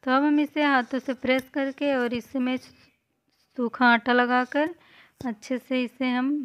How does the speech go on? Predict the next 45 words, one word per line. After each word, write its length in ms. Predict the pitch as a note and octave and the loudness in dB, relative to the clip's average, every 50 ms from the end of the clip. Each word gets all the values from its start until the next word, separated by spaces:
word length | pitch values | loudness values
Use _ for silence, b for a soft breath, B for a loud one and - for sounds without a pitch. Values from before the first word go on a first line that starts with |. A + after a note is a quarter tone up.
| A#3+ G#3 | -4 -2
बेल 220 | A3 A3 A3+ A#3 | 0 0 0 0
लेंगे 320 | B3 B3+ C4 C4 B3 C4+ C4 | 0 -2 -2 -2 -2 0 0
हल्के 280 | B3+ B3+ A#3+ - C4+ | 0 -2 -2 -2 -2
हाथों 340 | C4 B3+ B3+ B3+ - - C4+ | 2 2 2 0 0 -4 -6
से। 220 | B3+ - - D4 E4 F4+ - b b b b b b b b b _ - | -6 -2 -2 0 0 -2 -4 b b b b b b b b b _ -6
तो 80 | C#4 D4+ D#4+ D#4 | -4 -2 0 0
अगर 260 | C#4 B3+ B3+ D4 D4+ D#4 | 0 2 2 2 2 2
इस 180 | D#4 D4+ - - | 0 -2 -2 0
तरह 260 | C#4 C4 C4 C#4 C#4 | 2 4 4 4 2
से 180 | C4+ - D4+ C#4+ | 2 0 -2 0
बनाएंगे 520 | C#4 C#4+ C#4 C#4 C4+ C#4 C#4+ C#4+ C#4 C#4+ C#4 | 0 2 2 4 2 2 2 0 -2 -4 -4
तो 140 | - C#4+ C4 | -4 -2 0
आपका 300 | B3 B3 B3+ - C#4+ C4+ | 0 0 -2 -2 -6 -6
पराठा 440 | C4 - C#4 B3+ C4+ B3+ - C4 C4 | -4 -4 -6 -4 -6 -6 -4 -4 -6
बिल्कुल 380 | A#3+ A3+ A#3 A#3 A#3 - C#4 C4+ | -4 -4 -4 -6 -4 -4 -4 -2
नहीं 140 | C4+ C4+ C4 | -2 -2 -4
फटेगा। 500 | C4 - B3+ - C#4 C4+ C4 C4 C4+ D4+ E4+ E4+ _ _ _ _ _ _ _ _ _ _ _ _ _ _ _ _ _ _ _ _ _ _ _ _ _ _ _ - | -4 -6 -6 -4 -2 -2 -2 -2 -4 -4 -6 -8 _ _ _ _ _ _ _ _ _ _ _ _ _ _ _ _ _ _ _ _ _ _ _ _ _ _ _ -8
तो 80 | - A#3+ | -2 0
ये 200 | A#3+ A#3+ B3+ C4 B3+ | 0 2 2 2 2
देखिए 360 | C4+ C#4 C#4 C4+ - C#4+ D4 | 2 0 0 0 0 0 0
हम 220 | C#4+ C4 C4 B3+ B3 | 2 2 2 0 -2
कितने 440 | - - A#3+ - - B3+ C4 C4+ C#4 C#4 | -2 -6 -10 -4 -2 0 0 0 0 2
आसानी 460 | C4 A#3+ A#3+ A3+ - B3 B3 B3+ C4 B3 | 2 0 0 0 0 0 2 2 0 -2
से 180 | - - C4 | -2 -2 -4
इसे 180 | B3 - - C4+ | -4 -2 -2 -2
हम 140 | B3+ B3+ A3+ | -2 0 2
बेल 220 | A#3+ A#3 A#3 A#3+ | 2 2 2 2
ले 200 | B3 B3+ B3+ B3+ | 2 2 2 2
रहे 120 | B3 B3+ B3+ | 2 2 0
हैं, 160 | C4 B3+ C#4 | 0 0 0
ये 140 | C4+ C4 B3+ | 0 0 -2
बिल्कुल 380 | A3+ A3+ A3+ A3+ - - C4 C4 | -2 -4 -6 -6 -4 -2 0 2
नहीं 140 | C4 C4+ B3+ | 2 2 0
फट 220 | - C4 B3 - | 0 -4 -4 -2
रहा 160 | B3+ B3+ B3+ B3+ | 2 2 4 4
है। 160 | C4 C4+ D4+ C#4 | 4 2 -2 -2
तो 120 | - C4 | -2 -4
जैसे 340 | A3+ A#3 A#3+ A#3 - - C4+ | -4 -2 -4 -4 -2 -2 0
रोटी 300 | C4 C#4 C4+ B3+ - C#4+ C#4+ | 2 2 0 0 -2 -2 0
हम 160 | D4 C#4+ C4+ | 0 0 0
बनाते 400 | C#4 C4+ C4+ C4+ C4+ C4 - C#4+ | 0 0 0 0 0 -2 -2 -2
हैं 120 | C#4 C#4+ C#4+ | -2 -2 -2
उसी 260 | B3 A3 - C4 B3+ | -2 -4 -4 -6 -6
तरह 320 | B3 C4 B3 B3 B3 B3 A#3+ | -2 -2 0 0 0 0 -2
से 260 | - - C4+ C4+ D#4+ | -4 -4 -4 -2 -2